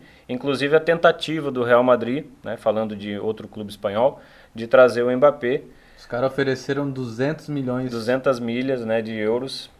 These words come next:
Speaker 1: que dá mais de um bi, mas não foi dessa vez, não aconteceu. E eu acho que na próxima janela ele sai de graça,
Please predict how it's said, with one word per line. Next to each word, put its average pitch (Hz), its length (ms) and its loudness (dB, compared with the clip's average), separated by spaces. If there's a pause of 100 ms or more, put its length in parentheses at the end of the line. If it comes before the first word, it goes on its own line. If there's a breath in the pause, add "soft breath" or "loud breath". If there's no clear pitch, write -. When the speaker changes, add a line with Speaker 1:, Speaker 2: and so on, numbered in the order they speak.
(160)
Speaker 1:
que - 80 -20
dá 117 160 0
mais 113 260 0
de 117 100 -8
um 127 140 -4
bi, 120 260 -6 (460)
mas 110 520 0
não 120 120 -4
foi 120 200 -2
dessa 123 280 2
vez, 113 380 -4
não 113 180 -2
aconteceu. 131 840 -4 (500 soft breath)
E 117 160 -4
eu 131 220 8
acho 135 260 8
que 151 60 -6
na 143 140 4
próxima 127 480 2
janela 120 360 2
ele 127 140 -2
sai 120 300 2
de 110 180 -10
graça, 117 640 4